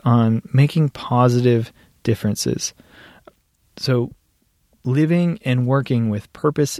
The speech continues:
and intent. I've talked about that in previous episodes of living with purpose, living with intent, what that means. And so really for this year, what I wanna focus on is being purposeful,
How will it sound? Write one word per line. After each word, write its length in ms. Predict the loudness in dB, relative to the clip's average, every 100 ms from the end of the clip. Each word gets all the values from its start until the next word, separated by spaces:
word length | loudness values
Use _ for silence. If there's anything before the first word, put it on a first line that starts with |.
| -6
and 180 | -2 -2
intent. 520 | -4 -6 -8 -8 -12 -20 -20 -4
I've 160 | -2 -2
talked 320 | -2 -2 -2
about 280 | -2 -2 0
that 180 | -2
in 80 | -4
previous 460 | -4 0 2 0 0
episodes 480 | -4 -4 -6 -4 -4
of 160 | 0
living 260 | 2 2 2
with 160 | 0
purpose, 460 | -2 -6 -4 -4 2
living 240 | 2 4
with 180 | 4 2
intent, 420 | -2 -4 -6 -4
what 200 | 0 0
that 160 | 2 0
means. 340 | 0 -2 -6 -14 -20 -20 -6
And 100 | -4
so 140 | 0 -2
really 500 | 0 0 2 0 -2 _ _ _ _ _ _ _ _ _ _ _
for 160 | -2
this 320 | 0 0 0 0
year, 180 | 2
what 160 | 2 2
I 80 | 2
wanna 200 | 0 0
focus 420 | -2 -2 -2 -2
on 160 | -2 -4
is 140 | -4
being 320 | -2 0 0
purposeful, 800 | -4 -4 0 0 -2 -2 0 -2